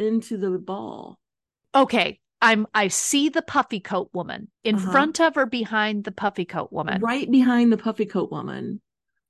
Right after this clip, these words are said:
Speaker 2: Oh, with kind of some hair that's a little high up as well.
Speaker 1: Yes. And she's wearing the
Speaker 2: Okay.
Speaker 1: tracksuit. That's her.
Speaker 2: Oh, good, <laughs> good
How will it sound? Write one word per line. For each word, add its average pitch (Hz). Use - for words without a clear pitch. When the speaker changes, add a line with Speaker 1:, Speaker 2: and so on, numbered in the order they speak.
Speaker 2:
Oh, 466
with 339
kind 359
of 349
some 330
hair 285
that's 311
a 311
little 277
high 277
up 269
as 277
well. 190
Speaker 1:
Yes. 196
And 220
she's 202
wearing 220
the 220
Speaker 2:
Okay. -
Speaker 1:
tracksuit. 160
That's 226
her. 151
Speaker 2:
Oh, 220
good, 330
<laughs> -
good 415